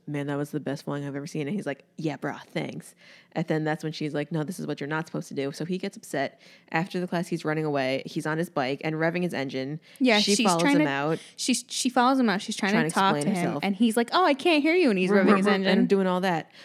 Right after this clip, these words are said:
Speaker 1: But if you recall, twenty minutes ago,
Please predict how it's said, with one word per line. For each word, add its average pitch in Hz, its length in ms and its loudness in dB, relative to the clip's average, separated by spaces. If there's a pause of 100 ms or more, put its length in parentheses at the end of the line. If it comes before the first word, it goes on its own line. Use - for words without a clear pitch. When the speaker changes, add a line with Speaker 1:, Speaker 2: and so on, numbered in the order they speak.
(120)
Speaker 1:
But 214 140 4
if 233 140 0
you 254 100 4
recall, 285 520 2
twenty 262 400 6
minutes 247 300 8
ago, 151 580 4